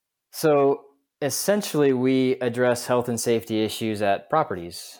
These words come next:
uh, commercial, residential, apartment complexes, vacant lots, businesses. We go, we do it all. Drug houses, strip clubs, you know, uh, single family homes. I mean,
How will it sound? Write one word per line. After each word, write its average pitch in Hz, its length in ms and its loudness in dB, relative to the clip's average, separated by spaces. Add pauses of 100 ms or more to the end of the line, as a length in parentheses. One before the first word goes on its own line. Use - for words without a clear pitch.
uh, 101 200 0
commercial, 110 640 0
residential, 107 1000 0
apartment 107 420 0
complexes, 107 880 -4
vacant 110 380 -2
lots, 104 680 0 (400)
businesses. 123 1120 0
We 120 160 -4
go, 120 360 2
we 120 120 -2
do 139 120 0
it 127 60 2
all. 104 400 -2 (460)
Drug 139 220 2
houses, 123 720 2
strip - 320 -2
clubs, 120 800 -2 (420)
you - 260 -8
know, 107 360 -2
uh, 104 220 -2
single 139 320 -2
family 127 380 -2
homes. 123 800 0
I 107 100 -8
mean, 104 440 -6